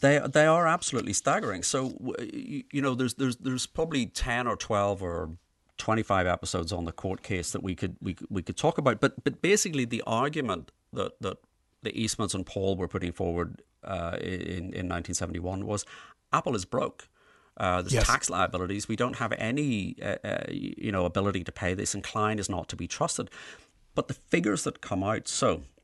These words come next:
Speaker 1: for the year ended March nineteen sixty-nine,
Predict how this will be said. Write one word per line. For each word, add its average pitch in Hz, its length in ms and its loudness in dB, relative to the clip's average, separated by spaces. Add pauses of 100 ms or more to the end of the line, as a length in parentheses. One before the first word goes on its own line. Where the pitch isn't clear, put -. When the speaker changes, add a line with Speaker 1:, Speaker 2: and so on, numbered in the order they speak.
(560)
Speaker 1:
for 120 100 0
the 120 100 0
year 165 380 0
ended 113 500 2
March 98 380 0
nineteen 95 300 -2
sixty-nine, 87 720 -2